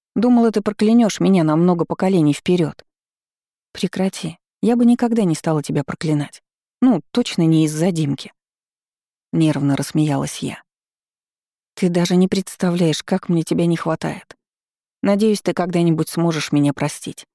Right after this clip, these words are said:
Вновь повисла напряжённая пауза. «Это будет сложно», призналась я, прижимая телефон ближе к уху.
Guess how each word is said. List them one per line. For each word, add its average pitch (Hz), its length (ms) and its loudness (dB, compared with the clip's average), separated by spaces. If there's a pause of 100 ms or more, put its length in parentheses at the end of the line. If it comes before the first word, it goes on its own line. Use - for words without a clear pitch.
(1400)
Вновь 185 320 0
повисла 165 440 -2
напряжённая 147 600 0
пауза. - 480 -10 (1200)
«Это 233 180 0
будет 196 300 0
сложно», 151 480 -4 (460)
призналась 147 560 0
я, 160 100 -2
прижимая 139 440 0
телефон 147 440 -2
ближе 143 260 -2
к - 120 -12
уху. - 260 -10